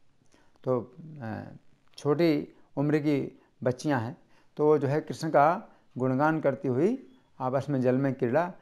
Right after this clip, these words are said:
करने लगीं। तो है क्या यहाँ पर बात कि, आ, अपने वस्त्रों को जो है उतार देती हैं तट पर, तो यमुना के तट पर वस्त्रों को उतार दिया और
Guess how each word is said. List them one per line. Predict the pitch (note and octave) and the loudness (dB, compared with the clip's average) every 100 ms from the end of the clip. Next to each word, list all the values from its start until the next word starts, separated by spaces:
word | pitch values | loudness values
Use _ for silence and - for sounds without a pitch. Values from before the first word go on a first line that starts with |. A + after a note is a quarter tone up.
| _ _ - | _ _ -6
करने | A2+ G#2 | -4 -4
लगीं। | F#2 F#2 F2+ G2 _ - - - - | -6 -8 -12 -18 _ -20 -20 -20 2
तो | F3 E3+ - - - _ - - G#2 A2+ F#2 | 8 8 6 -2 -20 _ -20 -18 -16 -16 -12
है | - E3 F#3+ | 2 4 6
क्या | F3+ E3 F3 - | 6 6 6 -2
यहाँ | D3+ C#3+ | -2 0
पर | D3+ D3+ | 6 6
बात | B2+ C#3 E3 - _ _ - _ - - _ | 8 6 4 -2 _ _ -20 _ -20 -20 _
कि, | - F#3+ G#3 G3+ - - _ C3 | 4 8 8 6 0 -18 _ -2
आ, | A#2 A2 G#2 G#2 - - _ _ _ - | 0 0 -2 -8 -14 -20 _ _ _ -4
अपने | C#3+ F3+ F#3 | -2 2 4
वस्त्रों | F3 C#3+ G3+ F#3 | 4 0 0 0
को | F#3 E3+ | 2 0
जो | D3 | 0
है | C3+ G#3 A#3+ - _ - | 0 -2 -4 -14 _ -10
उतार | D#3 C#3+ D3 | -2 2 2
देती | D3 D3 D3+ | 2 0 -2
हैं | C#3 C#3+ D3 _ _ _ _ - | -2 -4 -8 _ _ _ _ -20
तट | A2 - - B2 | -20 -18 -4 -4
पर, | - A#2 G#2 - - - _ _ | -2 -6 -6 -14 -20 -20 _ _
तो | A2 | -2
यमुना | B2+ D#3+ F3 | -2 0 -2
के | D#3 | -2
तट | D3 C#3+ | 0 0
पर | A#2+ G3 G#3+ - - _ | 2 0 0 -6 -20 _
वस्त्रों | B2+ A#2 C3 B2+ | -8 -6 -4 -2
को | A#2+ | -2
उतार | A2+ G2+ F#2+ | -2 -4 -4
दिया | F#2+ G2+ G2+ _ _ _ _ _ - | -8 -12 -14 _ _ _ _ _ 0
और | E3+ G3 F#3+ - | 6 8 8 2